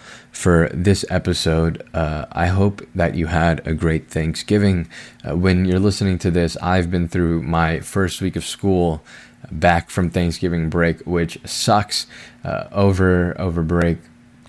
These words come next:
I didn't get to play Genshin Impact. I have not loaded the game up once, and it's super sad. I didn't get to watch a crap ton of anime, but I think yesterday I watched a lot.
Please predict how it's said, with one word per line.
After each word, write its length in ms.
I 220
didn't 360
get 160
to 80
play 200
Genshin 400
Impact. 400
I 80
have 240
not 280
loaded 240
the 80
game 320
up 240
once, 380
and 120
it's 140
super 280
sad. 400
I 100
didn't 200
get 120
to 60
watch 220
a 60
crap 340
ton 160
of 140
anime, 480
but 100
I 140
think 260
yesterday 480
I 40
watched 340
a 40
lot. 360